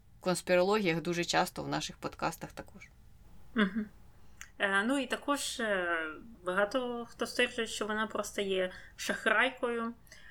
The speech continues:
Speaker 2: е, що вона насправді не переймається змінами клімату.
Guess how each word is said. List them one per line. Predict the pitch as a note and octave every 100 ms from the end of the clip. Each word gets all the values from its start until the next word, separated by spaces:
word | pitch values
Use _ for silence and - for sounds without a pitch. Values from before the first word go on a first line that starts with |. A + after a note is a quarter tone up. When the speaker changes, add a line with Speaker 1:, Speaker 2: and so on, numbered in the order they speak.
| - -
Speaker 2:
е, | F#3 F3+ F3
що | - - F#3
вона | F3 F#3+ F#3
насправді | F3+ - G3+ F#3 F#3 F3+
не | F#3 A#3
переймається | A#3+ A#3+ B3 G3 E3 E3 F3+ - G3+ F#3 F3+
змінами | F3+ G3 F#3+ F3+ F3+
клімату. | G#3+ G#3+ A#3+ A#3+ A#3+ A3+